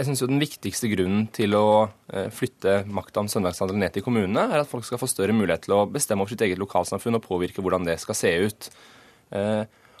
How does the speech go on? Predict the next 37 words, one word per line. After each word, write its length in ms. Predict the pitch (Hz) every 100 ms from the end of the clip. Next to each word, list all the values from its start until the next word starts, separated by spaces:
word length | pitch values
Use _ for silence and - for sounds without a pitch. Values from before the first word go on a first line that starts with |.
| -
og 140 | 123
en 80 | 127
del 100 | 120
av 80 | 120
det 80 | 147
mener 220 | 170 117
jeg 80 | 101
også 100 | 117
må 80 | 120
være 160 | 92
om 80 | 87
man 80 | 101
skal 80 | 117
kunne 160 | 143
ha 80 | 123
søndagsåpent 720 | 104 104 80 80 - 87 98
eller 160 | 87 92
søndagsstengt, 720 | 95 78 73 - 95 95 - -
eh, 160 | 92
der 160 | 90 87
man 180 | 90 90
bor. 240 | 90 98 - _ - - - -
Og 100 | 120
det 140 | 123
jeg 60 | -
frykter 320 | 135 - 117
litt 180 | 101 -
med 80 |
å, 160 | 117 120
å 300 | 113 117 120
flytte 240 | - 127 -
det 80 |
her 160 | 107 107
over 160 | 87 90
fra 80 |
en 80 | 101
debatt, 380 | 101 95 95 -